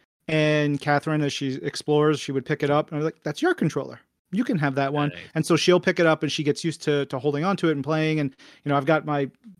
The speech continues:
Speaker 1: classic video game console, so, like, a Nintendo, an N E S has a much smaller form factor controller, and I'm excited to,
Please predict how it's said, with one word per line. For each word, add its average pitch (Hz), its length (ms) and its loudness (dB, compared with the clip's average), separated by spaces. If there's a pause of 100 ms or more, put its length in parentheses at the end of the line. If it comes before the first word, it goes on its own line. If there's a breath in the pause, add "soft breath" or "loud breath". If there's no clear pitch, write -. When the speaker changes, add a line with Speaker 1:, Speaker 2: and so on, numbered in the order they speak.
Speaker 1:
classic 147 380 2
video 151 220 4
game 147 180 2
console, 143 400 0
so, 147 160 0
like, 143 160 0
a 160 40 0
Nintendo, 160 640 4
an 139 80 -2
N 156 120 0
E 156 120 2
S 143 280 -4 (180 soft breath)
has 151 160 0
a 151 100 4
much 151 300 0
smaller 143 320 0
form 139 220 -2
factor 139 280 -2
controller, 135 460 -2
and 131 80 -4
I'm 131 80 -4
excited 135 380 -2
to, 135 200 -8